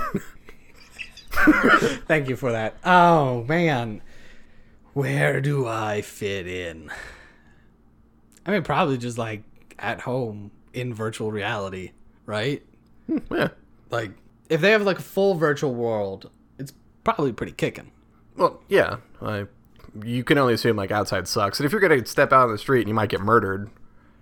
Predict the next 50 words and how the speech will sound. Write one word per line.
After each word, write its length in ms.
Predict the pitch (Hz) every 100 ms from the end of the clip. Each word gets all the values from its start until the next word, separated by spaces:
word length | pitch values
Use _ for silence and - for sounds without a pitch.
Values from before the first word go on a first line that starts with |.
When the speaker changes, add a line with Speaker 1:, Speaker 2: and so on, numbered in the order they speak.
| _ -
Speaker 1:
you 80 | 104
Speaker 2:
Why 120 | 85
Speaker 1:
know. 60 |
Speaker 2:
go 80 | 131
outside? 500 | 143 139 165 127 95 - -
Speaker 1:
Yeah. 200 | - - - _ - -
Why 120 | 233
fucking 280 | 214 226 208
bother? 300 | 226 214 123 - - - -
Speaker 2:
You 120 | 294
can 80 | 269
murder 280 | 247 269 269
people 300 | 254 214 196
in 80 | 170
virtual 300 | 202 185 170
reality 520 | 143 160 143 110 82 - -
where 120 | 170
there's 180 | 190 175
no 140 | 214
consequences, 600 | 220 233 190 - 123 107
probably. 600 | - 196 190 117 107 87 -
I 100 | 151
don't, 240 | 151 135 - -
I 60 |
don't 160 | 139 104
know. 160 | - - - - - -
Speaker 1:
Yeah, 100 | 196
I 40 | 185
guess 140 | 170
it 40 | 127
depends. 520 | 117 120 117 117 -
Speaker 2:
Yeah. 200 | 131 113 - - -
Speaker 1:
Is 60 | 127
this 100 | 117
a 80 |
Sword 280 | - 117 117
Art 160 | 120 123
situation 540 | 127 127 120 120 131
where, 140 | 113 107
like, 200 | 107 104
they 80 | 104
die 200 | 104 104
in 100 | 98
there 120 | 101
and 80 | 104
they 80 | 95
die 160 | 98
in 60 | 101
real 140 | 101
life? 280 | 90 92 101